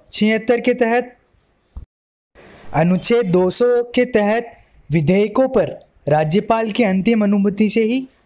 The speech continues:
विधेयक कानून बनते हैं। अनुच्छेद दो सौ के तहत कोई विधेयक पर राज्यपाल की अंतिम अनुमति से ही वह विधेयक कानून का रूप लेता है। अब विधेयक पर राज्यपाल के विकल्प क्या क्या हैं?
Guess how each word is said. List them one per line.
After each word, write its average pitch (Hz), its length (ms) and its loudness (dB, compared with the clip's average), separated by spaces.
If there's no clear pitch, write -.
विधेयक 214 440 0
कानून 220 380 2
बनते 196 280 0
हैं। 151 200 0
अनुच्छेद 175 400 0
दो 185 180 2
सौ 220 160 0
के 240 140 0
तहत 220 420 0
कोई 220 180 2
विधेयक 208 520 0
पर 240 140 2
राज्यपाल 202 580 0
की 233 140 0
अंतिम 208 360 0
अनुमति 208 440 0
से 240 120 0
ही 233 140 -2
वह 220 240 -2
विधेयक 185 500 -2
कानून 196 320 0
का 226 100 2
रूप 277 340 -2
लेता 196 320 2
है। 175 280 -2
अब 190 160 2
विधेयक 180 440 0
पर 233 100 2
राज्यपाल 208 520 0
के 226 160 0
विकल्प 214 380 -2
क्या 233 200 -2
क्या 233 180 -2
हैं? 226 200 -6